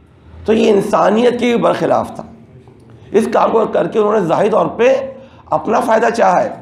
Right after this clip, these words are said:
कि अपने हुकूमत को मुस्तहकम करना चाहा है, लेकिन तारीख़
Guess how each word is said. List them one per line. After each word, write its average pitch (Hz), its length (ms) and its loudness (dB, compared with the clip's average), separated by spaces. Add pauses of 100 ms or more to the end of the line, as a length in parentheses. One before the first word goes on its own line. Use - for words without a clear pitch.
(280)
कि - 80 -6
अपने 196 260 0
हुकूमत 196 560 0
को 214 160 0 (640)
मुस्तहकम 190 600 0
करना 226 260 0
चाहा 185 320 0
है, - 320 -6 (360)
लेकिन 233 320 -2
तारीख़ 196 420 0